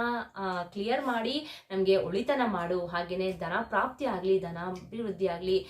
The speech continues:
ಮನೆ ಏಳಿಗೆ ಆಗ್ಲಿ" ಅಂತ ನೀವು ಇದನ್ನ ದೇವಿ ಮುಂದೆ ಇಟ್ಕೊಂಡು ಒಂದು ಸಂಕಲ್ಪನ ಮಾಡ್ಕೊಂಡು ಇದ್ರ ಮೇಲೆ ಒಂದು ಕೆಂಪು ಹೂವನ್ನ ನೀವು ಮುಡಿಸ್ಬೇಕಾಗತ್ತೆ, ಸರಿನಾ? ಒಂದು ಕೆಂಪು ಹೂವನ್ನ ಇಟ್ಬಿಟ್ಟು ನೀವು ದೇವಿ ಮುಂದೆ, ದೇವಿ ಫೋಟೋ ಮುಂದೆ ಇಡಿ ಇದನ್ನ,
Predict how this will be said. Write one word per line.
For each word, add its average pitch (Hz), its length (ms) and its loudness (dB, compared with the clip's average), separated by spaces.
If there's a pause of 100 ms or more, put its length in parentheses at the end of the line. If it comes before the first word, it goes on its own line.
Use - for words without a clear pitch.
(240)
ಮನೆ 254 180 0
ಏಳಿಗೆ 285 640 6
ಆಗ್ಲಿ" 202 440 4
ಅಂತ 175 240 -8
ನೀವು 170 360 -8
ಇದನ್ನ 170 260 -8 (300)
ದೇವಿ 180 240 4
ಮುಂದೆ 170 260 -6
ಇಟ್ಕೊಂಡು 311 600 4
ಒಂದು 240 220 2
ಸಂಕಲ್ಪನ 285 680 2
ಮಾಡ್ಕೊಂಡು 160 720 0 (280)
ಇದ್ರ 285 260 0
ಮೇಲೆ 285 720 6
ಒಂದು 208 340 -2
ಕೆಂಪು 381 360 2
ಹೂವನ್ನ 233 420 2
ನೀವು 196 300 0
ಮುಡಿಸ್ಬೇಕಾಗತ್ತೆ, 156 720 -4 (220)
ಸರಿನಾ? 165 420 0 (220)
ಒಂದು 190 360 0
ಕೆಂಪು 254 300 0
ಹೂವನ್ನ 196 360 2 (120)
ಇಟ್ಬಿಟ್ಟು 254 800 2 (100)
ನೀವು 190 380 0 (280)
ದೇವಿ 214 260 2
ಮುಂದೆ, 196 440 4
ದೇವಿ 190 200 6
ಫೋಟೋ 220 320 2
ಮುಂದೆ 196 260 2
ಇಡಿ 262 280 4
ಇದನ್ನ, 165 300 2